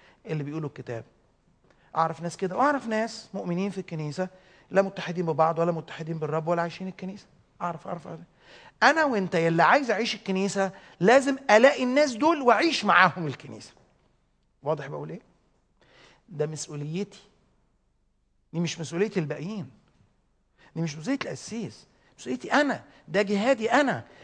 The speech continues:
إني أدور على الناس دول هلاقيهم واتحد بيهم اتحاد الجسد بالرأس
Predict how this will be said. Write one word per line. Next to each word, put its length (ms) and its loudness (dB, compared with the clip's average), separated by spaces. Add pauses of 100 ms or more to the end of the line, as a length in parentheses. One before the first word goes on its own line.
(140)
إني 240 -2
أدور 560 6
على 300 4
الناس 500 -2
دول 460 0 (160)
هلاقيهم 600 -8 (1080)
واتحد 640 -2
بيهم 440 -2 (400)
اتحاد 580 0
الجسد 460 2 (500)
بالرأس 640 2